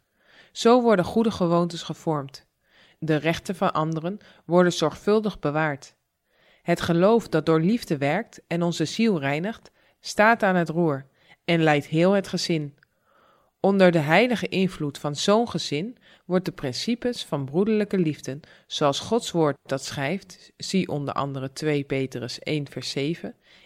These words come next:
in bredere kring erkend en gehoorzaamd. Invloed van een goed geordend gezin.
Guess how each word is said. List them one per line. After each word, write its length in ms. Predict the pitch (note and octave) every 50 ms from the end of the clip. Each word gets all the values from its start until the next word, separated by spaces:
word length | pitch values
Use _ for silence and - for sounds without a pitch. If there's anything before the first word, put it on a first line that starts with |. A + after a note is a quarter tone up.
| _
in 220 | _ - E3 D3+ C#3
bredere 540 | C3 C#3+ D3 E3+ F#3+ A3 A3+ A3 A3 G#3+ G#3
kring 380 | G#3+ - - D#3 D3 D3 D3+ -
erkend 520 | - - C3+ C3 _ - E3 D#3+ F3 F3+ -
en 80 | E3+
gehoorzaamd. 840 | D#3+ - E3 D3 D3+ D3+ C#3+ C#3 - - C3+ C3 C3 C3+ - - _ _ _ _ _ _ _ _ _ _ _ _ _ _ _ _ _ _ _ _ _ _ _ _ _ _ _ _ _ _
Invloed 540 | _ - G#3+ A#3+ A#3+ - - A3 G#3+ A3+ -
van 200 | - - E3+ D#3+
een 80 | D3+ C#3
goed 280 | - - - E3 -
geordend 460 | - - - - E3 F3 E3+ E3+ E3 -
gezin. 480 | - E3+ - - D3+ C#3+ C#3+ C3+ -